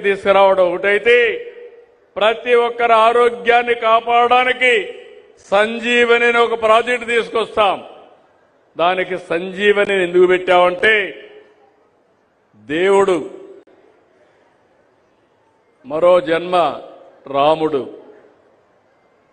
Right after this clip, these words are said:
రాముడు తమ్ముడు లక్ష్మణుడు యుద్ధంలో మూర్ఛపోతాడు. మూర్ఛపోతే మీకు చరిత్రంతా తెలుసు. ఏం చేయాలని అడిగితే సంజీవని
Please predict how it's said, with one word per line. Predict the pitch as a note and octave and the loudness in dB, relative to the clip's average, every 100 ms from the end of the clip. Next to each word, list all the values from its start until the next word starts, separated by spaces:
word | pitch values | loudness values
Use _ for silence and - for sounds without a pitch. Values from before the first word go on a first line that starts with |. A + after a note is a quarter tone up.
| _ _ _ _ - | _ _ _ _ -6
రాముడు | D3+ F#3 G#3+ A3 G#3+ G#3+ | 0 2 2 0 -2 -2
తమ్ముడు | F#3 F#3+ G#3 G#3 F#3+ | -2 0 0 2 2
లక్ష్మణుడు | D#3+ - F#3 E3+ C#3 G#2+ - - _ _ _ _ _ _ _ - | 0 -2 -4 -4 -6 -10 -16 -20 _ _ _ _ _ _ _ -8
యుద్ధంలో | C#3 D#3 D3+ F3+ F3+ F3 D#3+ | -6 -2 0 2 4 2 0
మూర్ఛపోతాడు. | D#3 D#3+ E3 D3 C#3+ C#3 A#2+ - - - _ _ _ _ _ _ _ _ | -4 -4 -6 -6 -6 -8 -8 -12 -20 -20 _ _ _ _ _ _ _ _
మూర్ఛపోతే | C#3 G3 A3+ A3+ A3 A3 A3 A#3+ A#3 G3 - - - _ _ _ _ _ _ _ _ | -4 0 0 0 2 2 2 2 2 -2 -12 -20 -20 _ _ _ _ _ _ _ _
మీకు | D#3+ D#3 D3+ | -14 -12 -4
చరిత్రంతా | E3 F3 F3+ F#3 F3+ F3+ | -4 -4 -6 -4 -2 -2
తెలుసు. | E3+ D3+ D3+ A#2 - - - - - _ _ _ _ _ _ - | -2 -4 -8 -8 -12 -20 -20 -20 -20 _ _ _ _ _ _ -4
ఏం | E3+ A3+ A3 | 2 2 4
చేయాలని | A#3+ A#3+ A#3 A3+ | 2 4 2 0
అడిగితే | A3+ A#3 A3+ B3 A#3+ G#3 - - - _ - | -2 -2 0 0 0 -4 -12 -20 -20 _ -8
సంజీవని | F3 G3 F3+ G#3 G3+ G3+ G3+ | -6 -8 -2 0 2 0 -4